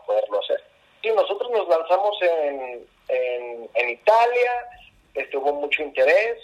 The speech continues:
y ya a nuestro regreso a México, pues, nos dedicamos a, a abastecerle al, al público en general, empresas medianas, grandes, chicas, diseñadores, etcétera.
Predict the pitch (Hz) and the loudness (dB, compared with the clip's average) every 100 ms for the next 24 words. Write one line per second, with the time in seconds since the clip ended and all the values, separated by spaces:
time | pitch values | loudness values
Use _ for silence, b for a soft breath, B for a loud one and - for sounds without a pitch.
0 | - _ 139 135 147 156 165 - 147 135 | -16 _ -8 2 6 6 4 0 -6 -6
1 | - 123 131 135 143 180 185 185 - 156 | -6 -4 -4 -2 -2 -2 -2 -4 -6 -6
2 | 156 170 - B B - - - 135 127 | -4 -4 -6 B B -6 -2 0 0 2
3 | 127 127 131 139 143 151 131 120 110 107 | 0 2 2 2 2 4 4 4 0 -2
4 | - - 117 113 - 113 120 131 139 123 | -10 -2 0 0 -4 -6 -2 4 4 4
5 | 110 101 - _ _ _ _ _ _ _ | -2 -12 -16 _ _ _ _ _ _ _
6 | 117 - 123 143 147 135 120 107 117 127 | -6 -6 -6 -4 -4 -4 0 4 4 4
7 | 127 117 120 135 123 107 107 117 123 123 | 0 -2 -2 -2 -2 -2 -2 -2 -4 -4
8 | 120 - _ 107 107 120 120 123 123 120 | -6 -10 _ -2 0 0 -2 -2 -2 -4
9 | - - - - 120 120 120 - - - | -8 -2 -2 0 4 4 2 -8 -14 -6
10 | 104 101 98 107 101 107 104 117 - - | -2 0 4 4 2 -4 -2 -2 2 2